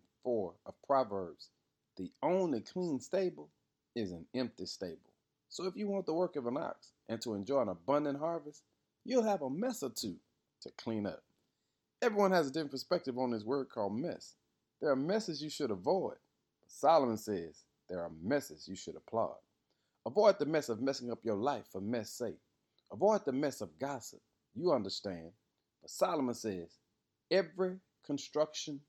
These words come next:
project comes with mess." It's a holy mess because you ought to understand that you said it yourself. You're a work in progress. You're God's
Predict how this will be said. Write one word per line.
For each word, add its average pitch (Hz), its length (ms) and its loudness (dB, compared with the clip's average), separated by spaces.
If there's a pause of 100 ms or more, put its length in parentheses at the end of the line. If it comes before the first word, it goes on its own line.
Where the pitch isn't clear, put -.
(120)
project 110 580 -2 (760)
comes 107 300 -2
with 87 160 -8
mess." - 500 -6 (580)
It's 202 180 6
a 151 80 10
holy 175 340 6
mess - 440 -4 (420)
because 123 340 0
you 233 140 4
ought 170 120 8
to 156 120 4
understand 156 640 0 (380)
that 98 140 -2
you 185 280 2
said 190 300 2
it 185 100 2
yourself. 190 520 0 (320)
You're 180 200 4
a 120 40 6
work 170 340 2
in 160 140 -2
progress. 139 640 -4 (320)
You're 185 180 4
God's 120 640 2